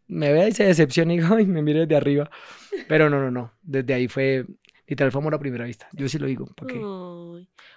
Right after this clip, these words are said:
Speaker 2: Oye, y... y, y, mm, voy con, voy con él, voy contigo.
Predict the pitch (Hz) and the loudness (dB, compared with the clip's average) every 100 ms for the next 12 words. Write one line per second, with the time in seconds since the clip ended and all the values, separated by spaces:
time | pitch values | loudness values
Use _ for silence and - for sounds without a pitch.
0 | _ 240 285 311 285 262 - 247 247 - | _ -6 0 2 4 2 0 0 -2 -2
1 | 240 240 226 220 214 208 196 185 _ _ | -2 -2 -2 -4 -4 -4 -6 -10 _ _
2 | _ _ _ _ _ _ - _ _ _ | _ _ _ _ _ _ -20 _ _ _
3 | - 180 233 226 240 233 233 233 226 226 | -12 0 0 2 0 0 -2 -2 -2 0
4 | 214 202 175 196 208 202 170 | -2 -2 -4 -6 -6 -8 -10